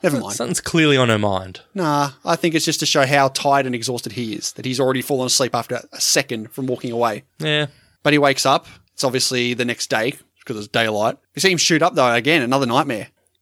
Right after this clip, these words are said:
Speaker 2: Yeah, are we to believe that he's having a nightmare about the Christopher Walken speech again? Because we've already seen him react that way
Speaker 1: Yeah.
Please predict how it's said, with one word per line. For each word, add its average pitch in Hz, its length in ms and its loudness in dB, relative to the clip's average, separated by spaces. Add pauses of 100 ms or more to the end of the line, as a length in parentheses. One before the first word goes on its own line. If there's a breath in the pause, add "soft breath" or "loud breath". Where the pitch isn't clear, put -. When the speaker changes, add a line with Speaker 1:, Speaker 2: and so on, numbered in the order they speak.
Speaker 2:
Yeah, 160 200 0
are 135 60 0
we 165 140 0
to 175 100 2
believe 131 480 0
that 120 300 -2
he's 113 280 -4
having 110 260 -4
a 101 60 -6
nightmare 101 460 -2
about 101 420 -2 (340 soft breath)
the 101 220 4
Christopher 104 440 -4
Walken 104 380 0
speech 113 340 -2
again? 131 300 -2 (340)
Because 135 360 0
we've 135 160 2
already 143 240 2
seen 120 280 0
him 113 200 -4
react 120 540 0
that 113 240 0
way 104 240 2
Speaker 1:
Yeah. 160 160 2